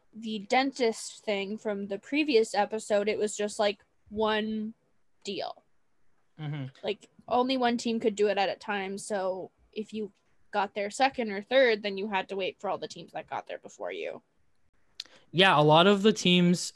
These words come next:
Speaker 2: would collect at the temple, and I just thought it was an interesting way of, like, stalling the teams, and they all kinda caught up before they got to the detour, including Eshwar and Aparna, even though they were behind from the get-go. Um,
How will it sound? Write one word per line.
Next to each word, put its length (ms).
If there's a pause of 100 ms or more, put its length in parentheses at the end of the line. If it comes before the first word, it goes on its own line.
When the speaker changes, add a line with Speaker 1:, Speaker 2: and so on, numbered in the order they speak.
Speaker 2:
would 260
collect 480
at 180
the 100
temple, 360
and 100
I 60
just 100
thought 120
it 40
was 140
an 260
interesting 460
way 160
of, 120
like, 200 (180)
stalling 600
the 80
teams, 360
and 100
they 60
all 100
kinda 200
caught 280
up 160
before 220
they 60
got 160
to 80
the 80
detour, 440 (380)
including 680
Eshwar 380
and 80
Aparna, 320
even 140
though 100
they 140
were 60
behind 480
from 100
the 80
get-go. 500 (600)
Um, 600